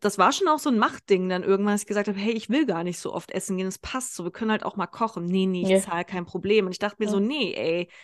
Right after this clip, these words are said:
Speaker 1: steck dir das halt in den Arsch, so, ich will nicht die ganze Zeit von dir gekauft werden, das ist richtig
Speaker 2: Ja.
Speaker 1: unangenehm."
Speaker 2: Ja, voll. Ich
Speaker 1: Naja.
Speaker 2: glaub, das ist immer so ein Balanceakt. Und ich glaub gar nicht, also, ja, es kommt halt drauf an, aber ich,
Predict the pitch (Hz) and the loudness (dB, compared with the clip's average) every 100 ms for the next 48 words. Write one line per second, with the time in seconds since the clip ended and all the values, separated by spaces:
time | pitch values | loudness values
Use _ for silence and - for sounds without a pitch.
0 | - - 233 226 254 - 240 247 220 277 | -18 -6 -4 0 0 0 -2 0 2 4
1 | 214 - - 185 190 226 240 202 208 220 | 4 2 -4 -4 -2 -2 -2 -2 -2 -2
2 | 233 - 226 226 - - - _ _ _ | -8 -2 0 0 -6 -20 -20 _ _ _
3 | _ _ - 226 254 226 - 262 269 254 | _ _ 2 4 4 2 0 2 2 0
4 | - 165 165 160 175 190 - 254 180 180 | -4 0 2 0 -4 -8 -4 -2 4 6
5 | 190 202 170 175 175 175 175 185 _ _ | 6 2 -4 -8 -8 -6 -4 -6 _ _
6 | - - 226 226 196 175 180 233 175 247 | 0 6 6 6 8 8 8 4 6 4
7 | 233 - 240 226 226 226 220 214 196 220 | 4 2 2 2 0 0 0 2 2 0
8 | 254 - 208 - 233 - 285 285 269 277 | -2 -4 -4 -2 -2 6 6 8 6 6
9 | 277 - - - - 233 233 247 - - | 2 -6 -20 -8 4 6 8 6 4 -6
10 | 233 _ - 262 262 247 254 247 254 233 | -16 _ -2 4 6 6 4 0 0 2
11 | 233 - - 226 - 196 208 | 0 0 0 2 4 4 4